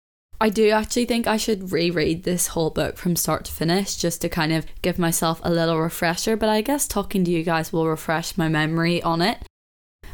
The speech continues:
I think it just really resonated with me because I am very much, like, I think my mental health and my physical health and just everything is really, I mean, I'm sure that's the same with literally everyone,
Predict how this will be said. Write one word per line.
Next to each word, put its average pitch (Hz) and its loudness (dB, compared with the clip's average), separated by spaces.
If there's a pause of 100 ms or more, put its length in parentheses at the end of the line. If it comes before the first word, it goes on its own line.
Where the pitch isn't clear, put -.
I 247 0
think 285 2
it 359 0
just 392 4
really 226 2
resonated 208 2
with 214 2
me 220 4
because 180 0 (500)
I 180 4
am 175 2
very 185 2
much, 233 2 (100)
like, 180 0 (560)
I 202 2
think 226 0
my 240 4
mental 190 2
health 190 2
and 170 0
my 160 0
physical 180 -2
health 170 2
and 175 0
just - -2
everything 185 0
is 180 -2
really, 170 2 (680)
I 302 4
mean, 440 4 (400)
I'm 247 2
sure 226 2
that's 185 -2
the - -8
same 175 0
with 175 -2
literally - -4
everyone, 180 0